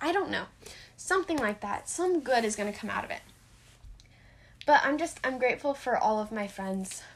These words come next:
Um, they've changed my life, a lot of them, in many different ways.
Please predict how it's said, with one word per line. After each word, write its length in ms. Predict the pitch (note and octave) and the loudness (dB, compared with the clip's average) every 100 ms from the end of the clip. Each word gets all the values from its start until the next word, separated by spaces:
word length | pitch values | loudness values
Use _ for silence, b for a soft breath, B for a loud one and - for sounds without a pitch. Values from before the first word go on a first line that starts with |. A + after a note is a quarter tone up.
| B B B B - | B B B B -10
Um, 420 | G#3 G3+ F#3+ G3 A3 - - b b b b b b b b - - - - - - - - - | -4 -4 -4 -8 -14 -20 -20 b b b b b b b b -20 -20 -20 -20 -20 -20 -20 -20 -8
they've 260 | G3+ D#4 E4+ | 4 6 6
changed 500 | - A#3 A#3 C#4 - | 0 0 2 2 0
my 180 | D#4+ C4 | 0 2
life, 540 | G3+ G3+ A3+ C4 - - | 4 4 4 -2 -10 -6
a 40 | |
lot 240 | A3 A3+ B3 | 0 0 0
of 80 | |
them, 280 | C4 C#4+ C#4 - | 0 0 0 -4
in 200 | - G3 | -8 -6
many 280 | G3 G#3+ C4+ | -4 -2 -2
different 320 | B3+ A#3+ G3+ | -2 -4 -6
ways. 540 | G3+ G3+ G#3 G#3+ A3+ | -6 -6 -4 -6 -6